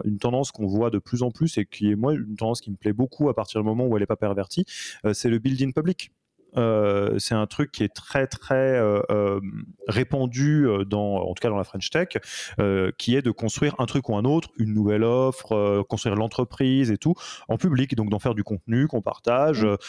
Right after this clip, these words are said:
Speaker 1: euh, qui est, euh, donc, euh, une valeur de transparence, euh, à cœur, euh, mais aussi, euh, tu le disais, une valeur de discussion. Euh,
Speaker 2: Mm.
Speaker 1: donc, euh, c'est de dire, bah voilà, euh, ce truc-là,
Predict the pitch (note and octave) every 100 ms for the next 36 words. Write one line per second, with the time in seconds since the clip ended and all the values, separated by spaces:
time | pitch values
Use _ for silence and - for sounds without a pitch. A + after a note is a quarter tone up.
0 | - A2 G#2 G2+ G2 - A2+ A2+ C3 C#3
1 | G2+ F#2+ A#2+ B2+ - F#2+ G2 G2 G#2 A2+
2 | A2+ A2 - A#2 - A2+ B2+ C3 - G2+
3 | F#2+ F#2+ - - G2+ - D#3 D#3+ G#2+ -
4 | - - G#2 A2 A2 - - D#3+ C3+ -
5 | G2+ G2 A2 D#3+ B2+ G#2 G#2+ A2+ B2 A#2
6 | G2+ A2 - C#3 E3 _ _ - A2+ G#2+
7 | A2 A#2 - A2 G#2 - G2+ G#2 A2 G2+
8 | G2+ C#3 B2 G2+ A2 D3 D#3+ - - -
9 | - - A#2+ C3+